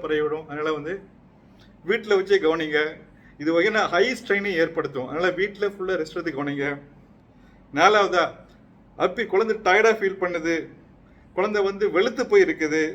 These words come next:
இரிட்டபிளா இருக்குன்னா அப்பவும் குழந்தைக்கு ஓய்வு எடுத்துட்டு நீங்க வீட்டுல வச்சு மருந்து மாத்திரை கொடுத்துட்டு நல்ல உண்-, தி-, திட மற்றும் திரவ உணவு ஆகாரங்களை கொடுங்க. குழந்தைகளுக்கு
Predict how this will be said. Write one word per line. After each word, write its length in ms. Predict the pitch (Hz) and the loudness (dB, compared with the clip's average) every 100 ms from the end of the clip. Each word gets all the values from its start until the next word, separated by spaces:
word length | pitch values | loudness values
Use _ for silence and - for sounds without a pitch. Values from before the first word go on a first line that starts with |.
| - - - - | -10 -20 -16 -2
இரிட்டபிளா 400 | 180 240 233 214 190 | -2 4 4 4 0
இருக்குன்னா 340 | 160 165 165 160 | 0 -4 -2 -2
அப்பவும் 300 | - 190 160 | -4 -6 -6
குழந்தைக்கு 320 | 160 170 165 151 | -6 -6 -6 -2
ஓய்வு 140 | 165 160 | -2 -2
எடுத்துட்டு 340 | 160 - 151 151 - | -8 -12 -12 -12 -12
நீங்க 160 | 151 143 185 | -8 -4 -6
வீட்டுல 200 | 196 254 | -2 -4
வச்சு 200 | - 139 | -2 -6
மருந்து 200 | 160 165 | -4 -4
மாத்திரை 240 | 151 151 143 | -4 -6 -8
கொடுத்துட்டு 360 | 131 135 131 113 - - - - | -10 -8 -8 -8 -12 -20 -18 -6
நல்ல 120 | 170 190 147 | 0 0 0
உண்-, 120 | - | -4
தி-, 120 | 180 165 - - | -12 -10 -12 -6
திட 200 | 185 214 185 | 2 2 2
மற்றும் 260 | 180 190 - | -4 -4 -2
திரவ 220 | 185 196 | 0 0
உணவு 160 | 175 170 | 2 0
ஆகாரங்களை 300 | 160 156 147 | 0 -2 -4
கொடுங்க. 220 | 139 135 113 - - - - - - _ _ _ _ _ _ - - - - - - | -4 -4 -4 -6 -18 -20 -20 -20 -20 _ _ _ _ _ _ -20 -20 -20 -20 -12 0
குழந்தைகளுக்கு 500 | 220 240 226 208 | 2 4 4 2